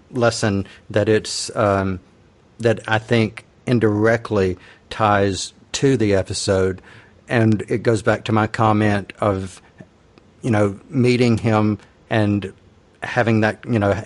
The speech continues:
h-, listening to him talk. It goes back to how you conduct yourself as a human being, and knowing how sick he was while he was up there interacting with people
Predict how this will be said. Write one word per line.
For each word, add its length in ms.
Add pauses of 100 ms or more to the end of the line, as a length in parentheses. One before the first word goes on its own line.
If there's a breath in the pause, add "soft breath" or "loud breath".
h-, 240
listening 360
to 80
him 180
talk. 520 (840 loud breath)
It 240
goes 260
back 380
to 520 (180)
how 300
you 540 (260)
conduct 500
yourself 520
as 160
a 60
human 360
being, 580 (460 soft breath)
and 380 (400)
knowing 560
how 260
sick 440 (720)
he 180
was 540
while 260
he 140
was 220
up 180
there 300 (180 loud breath)
interacting 680
with 180
people 460